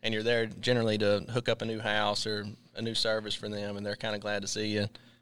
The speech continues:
And so far, that's been the case with, uh, maintenance as well. But it's, it's kinda unannounced visit, so you kind of, uh, see a little different side of people. But, uh, I've, I've told people before, and I'm sure you know this, like I said, working in member services,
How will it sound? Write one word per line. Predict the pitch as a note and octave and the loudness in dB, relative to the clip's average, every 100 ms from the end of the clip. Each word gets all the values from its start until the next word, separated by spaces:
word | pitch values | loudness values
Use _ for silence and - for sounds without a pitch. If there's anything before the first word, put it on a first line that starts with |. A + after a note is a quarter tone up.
| _ _ | _ _
And | G#2+ G#2+ | -2 4
so | E3+ F3+ | 6 8
far, | F3 D#3 C#3 | 8 8 8
that's | C3 | 6
been | - B2 | 4 0
the | A2+ | 0
case | A#2 A2+ - | 0 -2 -2
with, | G#2+ G#2 - - | -8 -8 -16 -14
uh, | G#2+ G#2 G2+ G#2 | -8 -6 -8 -2
maintenance | A#2 B2+ G#2+ G2 | 2 2 2 0
as | G#2 | 0
well. | A2+ A2 G#2 G2 | 4 4 6 4
But | G2 - - - - - | 2 -2 -8 -20 -12 -2
it's, | G2+ - | 0 0
it's | - A2+ | -2 -2
kinda | - C3+ A2 | 0 0 2
unannounced | A#2+ B2+ A2+ A#2 A#2 - - - - B2+ | 4 4 4 0 0 -2 -4 -6 -12 -4
visit, | B2 A#2+ A#2 | -2 -2 -4
so | - G#2+ G#2 G#2 - | -2 -2 -2 -6 -10
you | A2 | -10
kind | A#2 G#2+ | -6 -6
of, | G2+ A2 - _ _ _ _ - | -6 -8 -16 _ _ _ _ -12
uh, | G#2+ G2+ | -6 -2
see | - B2 | 0 0
a | |
little | A2+ A#2 | 0 0
different | A2 A2+ A2 - | 0 -2 -2 -2
side | A2+ A2+ | 0 0
of | A2+ | -2
people. | A#2 A#2 A2+ G#2+ | -6 -6 -6 -4
But, | G#2 F#2+ - _ _ _ - | -4 -6 -12 _ _ _ -14
uh, | A2 G2+ G2 | -10 -8 -4
I've, | G#2+ A#2 - | -4 -4 -4
I've | A#2 B2 | -4 -2
told | - C#3+ | 2 2
people | C3+ C3+ A#2+ | 2 -2 -2
before, | A#2+ - A#2+ A#2 | -4 0 2 4
and | A2 | 2
I'm | |
sure | G#2+ A#2 | -2 -4
you | A2 | -4
know | A2 A2 | 0 0
this, | A2 G#2+ | 0 -4
like | G#2+ | -6
I | |
said, | - A2 | -2 -2
working | G#2+ A2 G#2+ | 0 -2 0
in | G2+ | 0
member | G#2+ G#2+ | 0 0
services, | G2 A2 A2 G#2+ G2+ G2 | 2 4 2 0 -2 -4